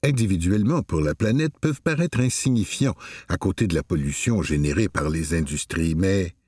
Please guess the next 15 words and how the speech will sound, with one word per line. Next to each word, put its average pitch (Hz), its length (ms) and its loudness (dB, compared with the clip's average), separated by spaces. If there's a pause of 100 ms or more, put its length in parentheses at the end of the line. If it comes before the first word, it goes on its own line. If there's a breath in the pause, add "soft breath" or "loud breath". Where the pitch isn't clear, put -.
(720 soft breath)
à 117 100 0
quel 185 220 0
point 208 300 0
pèsent-ils 113 600 -2
dans 80 140 0
la 73 140 -2
balance 101 540 0
de 85 100 -2
la 73 200 0
transition 107 840 -2
écologique ? - 960 -6 (1000)
Je 98 160 2
recycle, - 800 -4 (460 loud breath)
je 110 180 2
réutilise, 104 1300 0